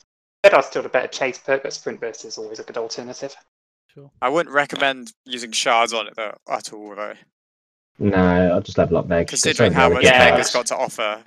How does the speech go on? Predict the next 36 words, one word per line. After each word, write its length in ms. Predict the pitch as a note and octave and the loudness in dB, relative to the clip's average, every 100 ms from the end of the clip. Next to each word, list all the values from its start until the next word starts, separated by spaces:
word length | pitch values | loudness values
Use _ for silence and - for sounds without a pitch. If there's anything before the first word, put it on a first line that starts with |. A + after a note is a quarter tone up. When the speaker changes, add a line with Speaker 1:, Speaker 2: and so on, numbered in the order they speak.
| _ _ _ - | _ _ _ -14
Speaker 3:
considering 320 | C#3+ F3+ E3+ | -6 -4 -2
Speaker 4:
Yeah. 60 | D#3 | -2
Speaker 3:
how 60 | |
much 140 | D3+ B2+ | -2 -2
Meg 260 | B2+ A#2+ | 0 2
has 120 | A#2 A2+ | 0 -4
got 140 | B2 | -4
to 80 | A#2 | -2
offer 280 | A#2+ - A#2 | -4 -4 -6
with 120 | G#2+ | -4
her 140 | A#2 | -4
perks, 400 | G#2+ A#2+ G#2+ - | -2 -2 -4 -6
you 100 | A#2 | -8
may 220 | A2+ C#3+ B2 | 0 2 2
as 140 | A2+ | 0
well 360 | A#2 A2 G#2+ G#2+ _ _ _ _ _ _ C#3+ | -2 -2 -4 -14 _ _ _ _ _ _ -6
Speaker 1:
Mm. 240 | C3 B2 A#2+ | -4 -4 -12
Speaker 3:
u-, 60 | A2+ _ C3 | -20 _ -12
use 120 | A#2 | -8
Speaker 2:
Level 40 | |
up. 40 | C3+ | 0
Speaker 3:
Blood 140 | C3+ | 0
Speaker 1:
Just 140 | C3+ | 2
level 100 | C3+ B2 | 4 4
Speaker 3:
Bonds 80 | A#2+ | 4
Speaker 1:
her 60 | A#2+ | 0
Speaker 3:
and 80 | |
Speaker 1:
up. 60 | B2 | 0
Speaker 3:
get 140 | A#2 | 0
her 160 | A2 A2 A#2 | -2 -4 -8
as 140 | A#2 | -8
teachable. 580 | - C#3+ B2 A2+ A2+ A2+ _ _ _ _ _ _ _ - | -10 -12 -12 -14 -16 -16 _ _ _ _ _ _ _ -10
Speaker 4:
I 120 | E2+ | -4
Speaker 1:
Yeah. 80 | B2+ | -4
Speaker 4:
agree. 140 | A#2+ - - | -4 -8 -10
Speaker 3:
'Cause 500 | B2+ A#2 A2+ - | -12 -10 -12 -16